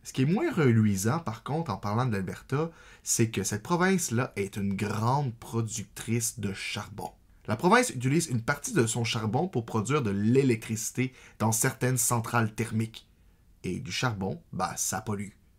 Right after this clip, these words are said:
Le reste est transporté par train pour être ensuite dirigé vers des ports et exporté par bateau. L'Alberta possède la deuxième plus grande réserve mondiale de pétrole brut. La première position revient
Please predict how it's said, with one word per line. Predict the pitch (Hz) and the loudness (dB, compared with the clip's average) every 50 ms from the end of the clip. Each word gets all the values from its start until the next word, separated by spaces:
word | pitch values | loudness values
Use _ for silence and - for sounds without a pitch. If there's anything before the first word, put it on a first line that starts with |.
| _ _ _ _ _ _ _ _ _ _ - | _ _ _ _ _ _ _ _ _ _ 4
Le | 110 120 | 6 8
reste | 127 180 220 220 - | 8 8 4 4 2
est | 131 113 | 0 0
transporté | - - 165 165 - - 131 113 113 - 123 | 2 2 2 2 2 0 -2 -2 0 0 0
par | 113 - - - - | 2 2 0 0 -2
train | - - 113 113 135 180 196 - - - - | -4 -2 0 2 2 2 0 -2 -6 -16 -18
pour | - - 120 120 | -2 2 4 4
être | 127 - - - | 4 2 0 0
ensuite | 139 143 135 - - 143 139 - - - | 0 2 2 2 0 0 -2 -2 -2 -2
dirigé | 113 117 170 196 170 151 117 107 117 143 170 165 - - - - | 0 2 4 4 6 6 6 6 4 4 2 0 -2 -8 -18 -2
vers | - 113 107 107 98 101 | 2 4 4 4 4 4
des | 107 104 98 | 2 0 0
ports | - - 117 120 139 156 165 165 165 - | 2 2 4 6 6 6 4 2 0 0
et | 113 113 107 - | 0 0 0 0
exporté | 143 - - - 127 - - - - 139 | -2 -4 -4 -4 -4 -6 -4 -4 -4 -4
par | - - 110 110 104 | -2 -4 -4 -4 -2
bateau. | - 117 117 - - - - - _ _ _ _ - 123 | -4 -4 -4 -6 -8 -10 -10 -14 _ _ _ _ 2 4
L'Alberta | 147 202 196 214 247 - - - 320 | 6 6 8 6 6 4 4 2 0
possède | 311 - 175 147 117 - - 185 208 175 - - | 2 4 4 4 4 4 4 2 2 2 0 0
la | 110 113 117 117 | 0 2 2 2
deuxième | 107 104 107 113 139 165 170 135 113 123 127 135 135 127 | 0 0 0 2 4 6 6 4 4 2 2 2 2 -2
plus | 113 - 120 113 98 | -4 -2 -2 -2 0
grande | 104 101 107 107 110 107 - 92 | 0 0 0 0 0 0 -2 -4
réserve | 92 104 110 104 92 104 104 107 107 101 - 101 | -2 0 0 2 2 2 0 0 0 -2 -2 0
mondiale | 107 107 110 110 101 98 104 101 101 101 95 | 2 2 2 2 2 2 0 0 0 -2 -2
de | 95 | -4
pétrole | 95 - _ - 117 113 - - 107 101 98 95 | -6 -6 _ -4 -4 -4 -4 -4 -4 -4 -4 -4
brut. | - 113 - 101 - - - _ - - - _ _ _ _ _ _ _ _ _ - - - | -6 -8 -10 -12 -12 -12 -14 _ -20 -20 -20 _ _ _ _ _ _ _ _ _ -20 -8 -4
La | 98 104 | -4 0
première | - - 190 240 - - | 2 2 4 4 4 4
position | - 156 127 113 113 - 117 117 - | 4 2 2 2 2 0 0 0 0
revient | - - 110 95 101 107 117 117 | 2 2 0 2 4 2 2 2